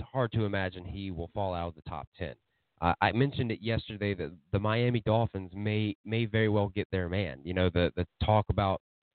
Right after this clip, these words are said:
uh, before they, before they won a game was that they were tanking for Tua, that they were gonna go oh and sixteen on purpose, and, uh, th-, then the, the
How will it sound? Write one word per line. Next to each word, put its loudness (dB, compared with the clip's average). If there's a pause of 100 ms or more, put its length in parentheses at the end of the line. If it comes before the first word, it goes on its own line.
(160)
uh, -6
before 0
they, -4
before -2
they 0
won 2
a 2
game -4
was -4
that -4
they -2
were 2
tanking -4
for -8
Tua, -2
that -18
they -4
were 2
gonna -4
go -2
oh 0
and -4
sixteen -6
on -2
purpose, 2 (540)
and, -6
uh, -6
th-, -12 (100)
then -6
the, -8 (160)
the -10